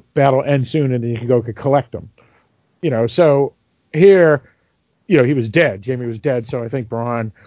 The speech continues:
just took a shot. He happened to be nearby. You know, would he have done it if he was on the other side of the battlefield? Probably not.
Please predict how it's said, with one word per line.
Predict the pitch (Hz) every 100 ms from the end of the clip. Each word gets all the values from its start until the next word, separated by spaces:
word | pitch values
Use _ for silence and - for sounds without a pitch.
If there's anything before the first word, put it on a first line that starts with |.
| - _
just | 139 - -
took | 139
a | 120
shot. | - 127 120 120
He | 123
happened | 120 120 120
to | 113
be | 120
nearby. | 117 120 113 98 120 113 113 107 - - _ _
You | 147
know, | 104 95 - _
would | - 139 127
he |
have | 123 113
done | 127 120
it | 117
if | 123 120
he | 117
was | 110
on | 117
the |
other | 117 117
side | 131 113
of | 104
the |
battlefield? | 101 110 107 120 104
Probably | 113 101 95
not. | 87